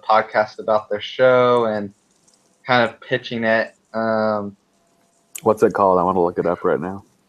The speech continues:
Speaker 1: I believe it's called The Pitch, and I believe I've heard, I listened to the first episode. I, I think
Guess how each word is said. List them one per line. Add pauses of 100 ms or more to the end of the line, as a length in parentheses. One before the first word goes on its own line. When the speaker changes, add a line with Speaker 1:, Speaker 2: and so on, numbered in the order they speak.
(480)
Speaker 1:
I
believe
it's
called
The
Pitch, (100)
and
I
believe (1300)
I've
heard, (840)
I
listened
to
the
first
episode. (540)
I, (200)
I
think